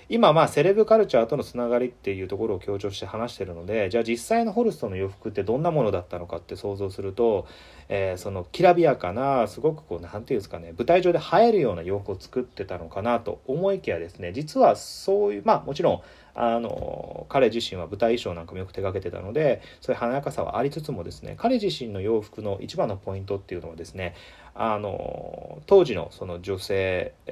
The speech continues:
像をアップデートさせるような非常にこうカンファタブルな、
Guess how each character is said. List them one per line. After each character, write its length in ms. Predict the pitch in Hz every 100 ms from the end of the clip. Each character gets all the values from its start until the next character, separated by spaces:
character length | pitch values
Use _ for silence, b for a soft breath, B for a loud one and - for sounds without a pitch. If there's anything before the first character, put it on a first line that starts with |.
| - -
像 180 | 110 104
を 380 | 92 - - -
ア 60 | 131
ッ 20 |
プ 180 | - 196
デ 160 | 233
ー 20 | 185
ト 100 | 113
さ 180 | 107
せ 200 | 98 135
る 60 | 123
よ 160 | 113 101
う 20 |
な 100 | 98
非 140 | 95
常 140 | 160 220
に 100 | 208
こ 100 | 180
う 60 | -
カ 100 | 214
ン 80 | 170
フ 40 |
ァ 60 | 127
タ 100 | 90
ブ 140 | 87
ル 80 | 82
な、 240 | 87 82